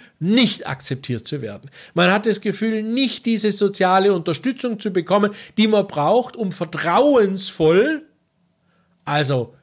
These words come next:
mit hohem Selbstvertrauen, Dinge zu realisieren. Die Folge ist die, man bekommt Angst. Versagensangst, die sich dann oft dadurch, äh,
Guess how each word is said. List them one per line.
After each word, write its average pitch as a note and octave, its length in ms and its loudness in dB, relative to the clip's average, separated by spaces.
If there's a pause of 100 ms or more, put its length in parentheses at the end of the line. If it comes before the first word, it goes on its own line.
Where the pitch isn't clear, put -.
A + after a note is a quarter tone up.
(100)
mit - 280 -14
hohem F3 360 4
Selbstvertrauen, G3 1040 0 (400)
Dinge G#3 340 2
zu G3+ 160 0
realisieren. D#3 800 -2 (500)
Die D3+ 80 0
Folge G#3+ 380 4
ist D#3+ 240 0
die, B3+ 420 -2 (340)
man D#3+ 140 0
bekommt F#3 400 -2
Angst. D#3 600 -2 (360)
Versagensangst, G#3+ 1080 0
die F#3 100 -4
sich F3 160 -4
dann F3+ 160 0
oft A3+ 380 -2 (100)
dadurch, G#3 560 0
äh, G3+ 380 -2